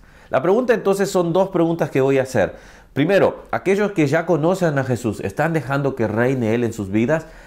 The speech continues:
¿Están dejando que Él sea instaurado? Joás fue instaurado y reinó por cuarenta años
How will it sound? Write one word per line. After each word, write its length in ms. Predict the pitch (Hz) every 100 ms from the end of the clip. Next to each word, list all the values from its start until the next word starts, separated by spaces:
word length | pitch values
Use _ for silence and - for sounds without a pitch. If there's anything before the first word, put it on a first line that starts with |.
| -
¿Están 280 | 113 175
dejando 400 | 190 170 170 160
que 120 | 151 143
Él 100 | 147
sea 180 | 151
instaurado? 920 | 151 135 - 117 110 113 135 180 214 - - -
Joás 420 | - 190 202 247
fue 300 | 190 185 208
instaurado 720 | 220 - 147 131 170 175 113 -
y 140 | 175
reinó 640 | 170 165 160 170 220 226 -
por 220 | 151 135
cuarenta 580 | 139 143 180 196 180 180
años 320 | 165 92